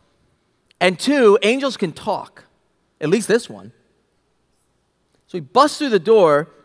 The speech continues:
and he stands over these guys, and he says, "You're out. I'm getting you out. I'm busting you out. Here we go." Shawshank Redemption action here, okay? We're going. So Peter and John have to be thinking, "Sweet, man, we're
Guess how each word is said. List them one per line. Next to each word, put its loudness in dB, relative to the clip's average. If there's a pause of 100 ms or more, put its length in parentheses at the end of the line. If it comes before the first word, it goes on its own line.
(440)
and -4
he -2
stands -2
over 2
these -2
guys, -2 (840)
and -12
he 0
says, 2
"You're 2
out. 4
I'm 0
getting 2
you 0
out. 0 (160)
I'm -10
busting 2
you 0
out. 2
Here 0
we 0
go." 2 (920)
Shawshank -4
Redemption -4
action -10
here, -10 (220)
okay? 0
We're -2
going. 2 (1500)
So 2
Peter 0
and -2
John 4
have 0
to -10
be -4
thinking, 0
"Sweet, -4
man, -2
we're 2